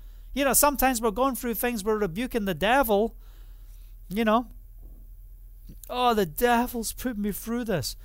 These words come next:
And it's not. It's the Father disciplining us. It's the Father perfecting us, bringing to us, bringing us to a place to walk into his glory. Don't lose heart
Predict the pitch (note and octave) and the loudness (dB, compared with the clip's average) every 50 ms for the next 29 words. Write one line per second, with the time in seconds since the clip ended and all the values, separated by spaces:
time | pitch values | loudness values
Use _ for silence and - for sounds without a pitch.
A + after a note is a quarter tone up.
0 | - - - - - - F3+ F#3 G3+ G3 - - F#3 A#3 C4 B3 G3+ E3+ - - | -18 -18 -18 -16 -6 -4 -4 -2 -2 -2 -4 -2 2 2 4 4 2 0 -2 -2
1 | F#3 F#3 - - G3 - - - A3 A3 A3+ A3+ G#3 F#3+ D3 A2+ - - A3 A#3+ | 0 2 2 2 0 -4 -4 -2 0 2 2 2 2 -2 -4 -2 4 4 6 6
2 | - - A#3+ - - - G3+ G3 F#3+ F3+ E3+ D#3 C#3 B2 A#2 - - - - - | 6 4 2 -2 -2 2 2 2 2 2 -2 -2 -4 -4 -4 -6 -6 -8 -8 -10
3 | - - - - - - - - - - G#3 G3+ - - G#3 F#3 - - A3+ A3+ | -16 -16 -16 -16 -18 -18 -16 -10 -4 -2 2 4 4 4 2 0 0 2 2 4
4 | A#3 A#3 G#3+ G#3+ F3+ C3 - - - - - - - - - - - G3 F3+ - | 4 4 4 4 2 2 0 -8 -16 -14 -16 -16 -16 -14 -4 0 0 2 2 2
5 | - - A#3+ B3 B3+ G3+ - G#3 G3+ F#3+ F3 D3+ B2+ - - - G#3+ A#3 A#3 A3 | 0 2 0 0 0 -2 -6 -4 -2 0 0 0 0 -4 -6 0 2 2 2 2
6 | A3 G3 - - A3 G#3 F#3 E3+ D3+ - - - - - - - - - - A3 | 0 -4 -4 -2 0 2 2 2 2 0 -4 -6 -12 -20 -14 -14 -8 2 2 4
7 | A3+ A3+ G#3+ G3+ F3 - - - - A3+ G#3 D#3+ - - - - G#3+ A#3 B3 C4+ | 4 4 2 2 2 0 -2 -2 0 2 2 2 2 0 -6 -2 2 6 8 8
8 | C#4 B3+ A3 - - - G3 F#3 D#3+ D#3 F3+ A#3 B3+ C4 B3 - - B3 A#3 G#3 | 8 8 8 4 4 2 0 0 0 2 4 6 6 6 6 6 2 2 2 2
9 | - - B3 B3 G#3+ G3 A3 G3+ D3 - - - E3+ F#3 A3 A#3+ B3+ B3 A#3+ G#3+ | 0 -2 0 0 2 4 4 4 2 0 -2 -2 0 4 6 6 8 8 8 6
10 | E3+ C#3+ - - - - - - - A3+ B3 C4+ C4+ A#3+ - A3+ G#3 A#3+ C4 B3+ | 4 2 -2 -12 -12 -12 -12 -2 4 4 6 6 6 2 0 -2 0 0 2 2
11 | A#3+ G#3 - - - - A#3 B3 A#3+ A3+ A3 - - | 2 0 0 -2 0 2 4 6 8 6 6 4 0